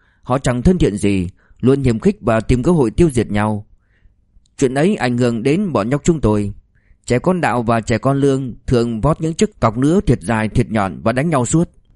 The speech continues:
Một lần tôi bị đám nhỏ bên đạo rượt, bên chạy vô nhà Tư Nhâm.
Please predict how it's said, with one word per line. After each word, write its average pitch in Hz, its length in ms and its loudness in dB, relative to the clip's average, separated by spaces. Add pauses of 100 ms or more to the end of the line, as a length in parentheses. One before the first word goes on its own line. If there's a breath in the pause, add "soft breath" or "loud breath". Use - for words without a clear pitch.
(840)
Một 120 200 0
lần 120 320 -2
tôi 139 160 0
bị 135 140 0
đám 151 240 -4
nhỏ 117 220 0
bên 135 220 -2
đạo 107 240 0
rượt, 110 240 -2 (360)
bên 127 180 0
chạy 127 180 0
vô 156 140 2
nhà 135 160 0
Tư 127 180 0
Nhâm. 120 360 -2